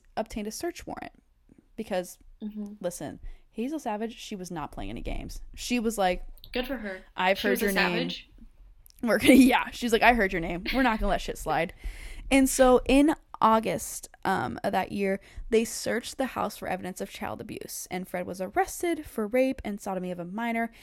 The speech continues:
Speaker 1: and Rose was arrested as an ac-, accomplice. Um,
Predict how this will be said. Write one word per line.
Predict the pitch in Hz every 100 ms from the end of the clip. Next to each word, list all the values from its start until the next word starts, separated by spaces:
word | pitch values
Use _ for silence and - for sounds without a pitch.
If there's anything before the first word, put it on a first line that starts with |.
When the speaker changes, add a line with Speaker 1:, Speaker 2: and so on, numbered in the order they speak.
| - - -
Speaker 1:
and | 220 208
Rose | 196 190 190 -
was | 202
arrested | 185 175 -
as | 175
an | 185
ac-, | 170 _ _ _ 196
accomplice. | - 170 - - - - - _ _
Um, | 214 196 180 220